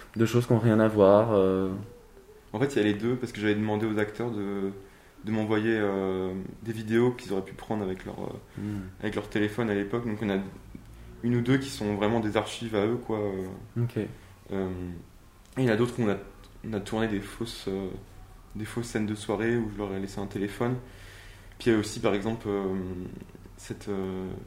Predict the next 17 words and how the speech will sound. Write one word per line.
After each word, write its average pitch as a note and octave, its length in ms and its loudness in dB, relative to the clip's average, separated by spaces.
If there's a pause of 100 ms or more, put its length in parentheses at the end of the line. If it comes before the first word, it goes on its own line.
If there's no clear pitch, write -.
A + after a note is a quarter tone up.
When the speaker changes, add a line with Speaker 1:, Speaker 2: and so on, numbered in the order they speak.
(380)
Speaker 2:
la G#2+ 100 2
rave G#2 180 0
party, A2 440 -2
euh, G#2 80 0
qu'on G#2+ 160 -6
voit G#2 140 0
à G#2 40 2
un G2+ 40 0
moment. G#2+ 320 2
On B2 240 2
est, G2+ 100 0 (160)
on, A2 180 0
on A2 140 0
est G#2 40 4
arrivé G#2 300 4
à A2 60 4
un, G2+ 220 0